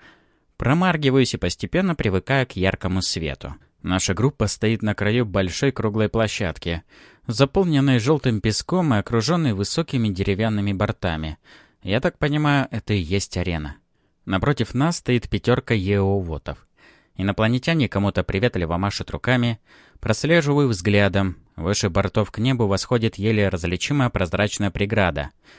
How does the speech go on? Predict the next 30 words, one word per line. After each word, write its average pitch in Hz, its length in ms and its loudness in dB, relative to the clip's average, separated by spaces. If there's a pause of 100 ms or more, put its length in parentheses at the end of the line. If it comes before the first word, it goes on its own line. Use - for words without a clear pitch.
(220)
а 110 100 0
за 123 140 2
ней 185 160 4
многочисленные 107 760 2
ряды 107 460 2
трибуны. 80 540 -4 (380)
Со - 180 -2
своих 127 340 0
мест 170 300 0
на 104 100 2
нас 113 260 0
пялится 117 680 -2 (300)
и 151 140 -2
тыкает 131 460 2
в 98 80 -2
нас 98 300 0
пальцем 127 540 0
бесчисленное 110 680 0
множество 117 480 0
енотовых 92 680 -2
мордочек, 80 640 -2 (400)
а 98 80 -2
над 110 160 2
ними 185 220 2
висит 123 340 -2
несколько 131 460 0
крупных 127 480 -2
полупрозрачных 98 880 -2
энергетических 87 880 -4
панелей, 104 520 -2